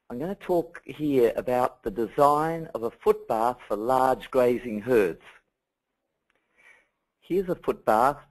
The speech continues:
typical of the herds we saw when we were working in Chile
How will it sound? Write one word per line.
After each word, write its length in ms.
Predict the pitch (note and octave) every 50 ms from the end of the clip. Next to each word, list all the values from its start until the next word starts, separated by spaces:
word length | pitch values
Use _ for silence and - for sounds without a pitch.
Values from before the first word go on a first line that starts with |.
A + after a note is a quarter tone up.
| _ _
typical 480 | - E3 - D#3+ D#3 - E3 E3+ E3 C#3+
of 120 | A#2+ G#2
the 100 | A2+ B2
herds 540 | - B2 C3 B2+ B2+ B2+ B2 - - - G#2+
we 160 | A#2+ A#2 G#2 - -
saw 240 | - C#3 C3 B2+ B2+
when 300 | A#2+ A#2+ A#2+ A2+ A#2 A#2
we 80 | A#2+
were 100 | A#2 A2+
working 460 | A2+ A#2+ B2 B2 A#2+ - - B2 A#2 A2+
in 140 | A2 A2
Chile 500 | G#2+ - - F#3 E3 A#2+ E2 F#2 D3 F#3+